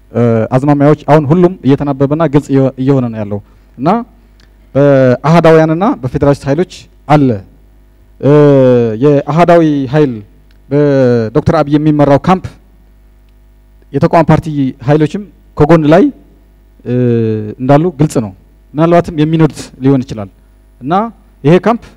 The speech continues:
እ፣ ፍሬን አልባ መኪና ነው። የፈለገውን ያገኘውን የጨፈለቀ እ፣ እያጠፋ ነው እየሄደ ያለው እና ልጓሙ ከኢትዮጵያ ህዝብ ቁጥጥር ውጭ ነው። የውጭ ኃይሎች ነው ልጓሙ፣ ልጓሙ የተቆጣጠሩት። እ፣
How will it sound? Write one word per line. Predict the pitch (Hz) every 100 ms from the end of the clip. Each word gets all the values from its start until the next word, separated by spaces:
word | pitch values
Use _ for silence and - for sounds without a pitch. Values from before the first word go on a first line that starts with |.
| _ _ _ _ _ _ _ _
እ፣ | 123 135 131 120 117 110 107
ፍሬን | - 190
አልባ | 165 151 156 208
መኪና | 135 - 143 113
ነው። | 98 -
የፈለገውን | 131 180 185 170 156 151 - 120
ያገኘውን | 143 156 170 170 151
የጨፈለቀ | 151 147 160 170 226 - _ _ _ _ _ _ 120
እ፣ | 123 123 117 110
እያጠፋ | 131 156 156 151
ነው | 135
እየሄደ | 120 117
ያለው | 110 101 101
እና | 143 196 220 - _
ልጓሙ | 135 160 196 247 233
ከኢትዮጵያ | 170 165 165
ህዝብ | 160 143 - _ _ _ -
ቁጥጥር | 160 170
ውጭ | 160 170 143
ነው። | 101 - _ -
የውጭ | 156 185
ኃይሎች | 180 165 160
ነው | 139
ልጓሙ፣ | 131 127 117 101
ልጓሙ | 135 143 139
የተቆጣጠሩት። | 131 - 123 - 104 - _ _ _ _ _ _ _ _ _ _ _ _
እ፣ | -